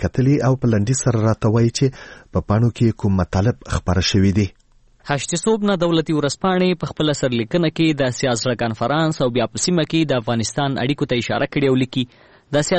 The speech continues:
Speaker 2: زړه کانفرانس د دې لپاره جوړیږي چې له ترهګرۍ سره د مبارزې، د سازمان شویو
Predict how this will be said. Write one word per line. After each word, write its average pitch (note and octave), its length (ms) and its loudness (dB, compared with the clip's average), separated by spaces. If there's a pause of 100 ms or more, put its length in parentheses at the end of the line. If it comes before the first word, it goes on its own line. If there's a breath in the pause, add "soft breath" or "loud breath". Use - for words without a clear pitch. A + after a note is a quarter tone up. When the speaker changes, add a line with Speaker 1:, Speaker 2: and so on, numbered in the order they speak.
Speaker 2:
زړه G#3+ 160 0
کانفرانس F#3+ 480 0
د F3 100 4
دې F3 100 4
لپاره D#3+ 320 0
جوړیږي D3+ 360 0
چې D#3+ 120 0
له B2+ 80 -2
ترهګرۍ A#2 480 0
سره C3 160 0
د A#2 140 -2
مبارزې، G2 460 0 (400 loud breath)
د C3+ 120 -2
سازمان D3+ 380 0
شویو G#3+ 340 2